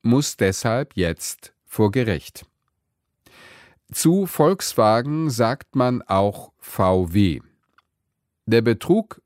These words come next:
von V W war so. V W hat in Dieselautos ein verbotenes Computerprogramm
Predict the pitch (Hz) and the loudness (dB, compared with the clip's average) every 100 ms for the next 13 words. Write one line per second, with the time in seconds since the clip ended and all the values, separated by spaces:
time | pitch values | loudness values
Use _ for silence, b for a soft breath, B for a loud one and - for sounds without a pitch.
0 | _ - 110 85 62 - - 85 69 71 | _ 0 0 0 -6 -6 -2 0 -2 -4
1 | 95 95 135 156 _ _ - 113 120 123 | -2 0 -2 -6 _ _ 0 2 2 2
2 | 131 78 - _ _ _ _ B B B | 0 0 -6 _ _ _ _ B B B
3 | B - - 113 107 107 117 196 220 - | B -6 2 4 4 4 2 2 -2 -10
4 | - 123 - 95 80 69 117 151 151 - | -6 -6 -4 -4 -4 0 0 2 -2 0
5 | 98 101 101 104 98 98 - - _ 98 | 0 0 0 -2 -2 -2 -10 -14 _ -2
6 | 92 92 - 101 90 120 147 - 127 120 | 0 -4 -2 -2 2 2 0 0 0 0
7 | - - - 104 87 - 175 175 92 65 | -2 -10 0 0 0 -2 -4 -2 -4 -4
8 | - 98 85 87 87 76 | -4 -2 -2 -2 -2 -4